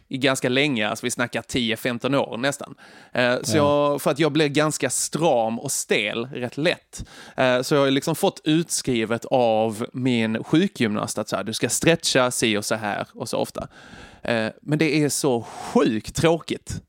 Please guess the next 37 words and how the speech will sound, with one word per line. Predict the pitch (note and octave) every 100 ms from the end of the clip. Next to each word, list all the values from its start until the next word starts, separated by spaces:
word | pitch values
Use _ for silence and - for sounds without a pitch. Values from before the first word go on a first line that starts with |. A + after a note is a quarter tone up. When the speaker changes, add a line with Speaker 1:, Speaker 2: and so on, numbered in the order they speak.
| -
Speaker 1:
eh, | A2+ G#2+ G#2+
att | G2 C3
stretcha. | - D3 - - - _ _ _ _ _ - -
Så | D#3
jag | D3
tänkte, | F#3 E3
ja, |
men | F#3+
jag | G#3
skriver | - A#3 A#3+
upp | G#3 -
mig | C#3+
på | E3+
någon | F3
så | F#3+
här | B2+ A#2 B2 - - -
yogaliknande | C#3 C#3 F#3 A#3+ B2+ G#2+ G#2+ A2+ - A#2+ C#3+
grej | A3+ A#2 A2+
istället. | D3+ - C#3 - - - - - - -
Eh, | B2 A#2+ B2 -
någonting | - D#3 D#3 F3
som | D3+ D#3+
heter | C#3+ C#3+
Body | A#2 D#3 D3 C3+ C3+
Balance. | A#2 G#3 A2+ A#2+ A2+ C3+ - - - _ -
Eh, | C3+ C3 B2+ -
där, | E3 A2
som | -
är | F#3+
Speaker 2:
Ja, | -
Speaker 1:
lite | E3+ F#3+
Speaker 2:
just | E3
det. |
Speaker 1:
yoga, | G3+ A#3 G3 G3
tai | - G#3+ G3
chi | - A3+ B2 A2+
och | A#2 -